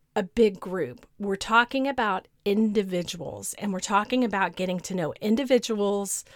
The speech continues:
and becoming a collective we versus a them versus us. Okay, and then the last thing on my list, which it's on any list that I have surrounding my teens, right?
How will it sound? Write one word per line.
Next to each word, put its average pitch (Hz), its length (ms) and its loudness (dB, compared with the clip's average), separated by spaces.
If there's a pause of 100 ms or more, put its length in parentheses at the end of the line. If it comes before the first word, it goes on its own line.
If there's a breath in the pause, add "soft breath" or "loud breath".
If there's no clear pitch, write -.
(180 soft breath)
and 240 140 8
becoming 254 460 8
a 202 80 6
collective 220 640 2
we 220 840 4 (100)
versus 214 640 2
a 190 160 -4
them 226 680 2 (580)
versus 190 420 -2
us. - 500 -8 (360 soft breath)
Okay, 262 280 4
and 240 180 6
then 254 100 8
the 254 80 8
last 233 340 6
thing 320 180 2
on 269 100 4
my 233 120 4
list, 170 460 0
which 185 380 0 (240)
it's 247 160 6
on 254 180 6
any 196 280 2
list 175 280 -4
that 175 120 2
I 160 80 2
have 165 300 -2
surrounding 165 480 -4
my 156 120 -4
teens, 135 420 -10
right? 151 300 -2